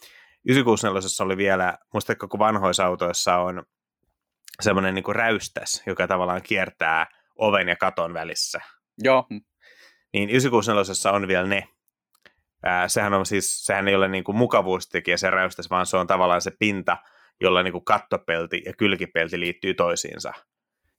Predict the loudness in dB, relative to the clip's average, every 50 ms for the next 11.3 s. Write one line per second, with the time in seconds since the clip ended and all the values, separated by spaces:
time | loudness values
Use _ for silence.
0 | _ 0 0 2 2 4 2 2 2 2 0 0 0 0 -2 -2 0 2 2 2
1 | 2 2 0 -2 0 2 2 2 2 2 -2 -6 -8 -10 _ _ _ _ _ _
2 | -20 -20 _ _ _ _ _ _ _ _ _ _ _ -2 0 2 2 2 2 0
3 | 2 2 2 2 4 2 2 2 2 0 -4 -4 -2 -2 0 0 2 2 2 0
4 | 0 -2 -2 0 2 2 2 2 0 0 0 0 -2 -6 -8 -10 -16 -4 -2 0
5 | 0 0 -4 -6 -4 -6 -6 -6 -10 -18 -8 -4 0 0 2 2 2 2 0 0
6 | -2 -6 -4 -4 -4 -4 -4 -6 -8 -8 -6 -6 -4 -4 0 0 0 0 -2 -4
7 | -6 -6 -6 -6 -6 -6 -2 -2 -2 -2 -6 -8 _ -4 -4 -2 -2 -2 -2 -2
8 | 0 0 -2 -2 -2 -2 -2 -2 -2 -4 -6 -10 _ _ _ _ _ _ _ _
9 | _ _ -2 0 2 2 0 0 0 -4 -8 -10 -4 -2 0 2 2 2 0 -2
10 | -4 -2 0 0 0 2 2 2 2 2 0 -2 -2 -6 -8 -12 -8 -10 -8 -6
11 | -6 -8 -8 -10 -12